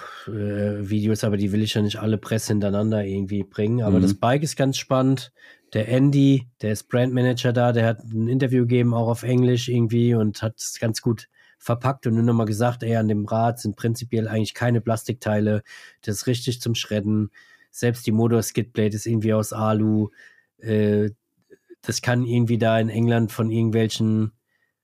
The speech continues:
Speaker 1: Trails in irgendwelche Steine stürzen und dann soll das immer noch fahrbar sein. So ganz cooles Bike auf jeden Fall. Und da werde ich ein Video machen zu dem,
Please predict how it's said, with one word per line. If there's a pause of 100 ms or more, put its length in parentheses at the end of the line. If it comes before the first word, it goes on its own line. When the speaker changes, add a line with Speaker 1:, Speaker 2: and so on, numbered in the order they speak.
(340)
Speaker 1:
Trails
in
irgendwelche
Steine
stürzen
und
dann (340)
soll
das
immer
noch
fahrbar
sein.
So
ganz
cooles
Bike
auf
jeden
Fall.
Und
da
werde
ich
ein
Video
machen
zu
dem,